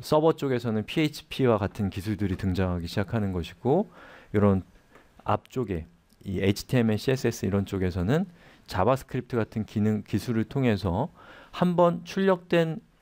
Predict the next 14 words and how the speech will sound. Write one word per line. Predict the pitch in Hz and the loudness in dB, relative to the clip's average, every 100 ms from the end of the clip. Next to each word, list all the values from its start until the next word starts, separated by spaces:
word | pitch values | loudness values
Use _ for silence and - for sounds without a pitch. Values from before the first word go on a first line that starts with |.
| - | 0
요 | 127 | 4
웹페이지의 | 120 107 - 151 135 117 117 113 | 6 6 4 2 2 0 0 2
어떤 | 98 - 107 92 | 2 0 -2 0
모습을, | 95 98 110 90 131 170 - _ _ _ _ _ _ _ - | -2 0 0 0 -2 -4 -16 _ _ _ _ _ _ _ -4
어, | 87 80 78 76 82 - _ _ | -2 0 -2 -4 -8 -14 _ _
나중에도 | - 85 101 156 151 143 | -2 0 0 -2 -2 -2
변경할 | 135 95 101 135 131 117 | -4 -2 0 2 2 0
수 | - | -2
있는 | 90 82 78 - | -4 -4 -6 -6
그런 | 90 87 78 - _ - - | -2 -2 -2 -8 _ -20 -20
기능들이 | - 107 113 104 101 92 | -2 2 4 2 0 -2
이제 | 82 80 76 | -4 -6 -4
요구되는 | 92 98 90 80 78 | -4 -4 -4 -4 -6
거죠. | 71 80 | -8 -14